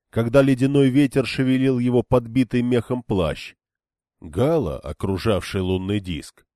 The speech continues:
свидетельствовала о том, что скоро пойдёт дождь. Плотные облака, нёсшиеся по небу, то и дело закрывали луну, так что её сверг то мерк, то вспыхивал с новой силой.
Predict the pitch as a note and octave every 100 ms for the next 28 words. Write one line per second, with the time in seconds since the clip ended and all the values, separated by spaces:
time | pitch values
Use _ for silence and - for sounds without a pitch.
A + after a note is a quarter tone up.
0 | _ - G2 A2 B2 B2+ A#2+ G2+ A2+ G#2+
1 | A2 A2+ C#3 C3 G#2+ B2 A#2 - C3 A#2+
2 | - A#2+ A2+ A#2+ G2+ E2+ C#2 - _ _
3 | _ _ _ _ _ - G#2+ G2+ A2 G#2
4 | G2+ G#2 A#2+ A2+ A2+ A2+ - - G#2+ G2+
5 | A2 - A2 A2 A2 G2 G2+ - _ -
6 | B2 A#2+ A2+ A#2+ A2+ G#2+ - A#2 A#2 B2+
7 | G#2 E2 E2 D#2 C#2+ - _ _ _ _
8 | B2+ B2 - B2 A#2 A#2+ - A#2 A#2+ -
9 | - C3 A2+ G2+ A2 - _ _ _ G#2+
10 | G2+ - - A2+ A#2 G#2+ G#2 - G#2+ G2+
11 | A2 - - F2+ C2 A#1+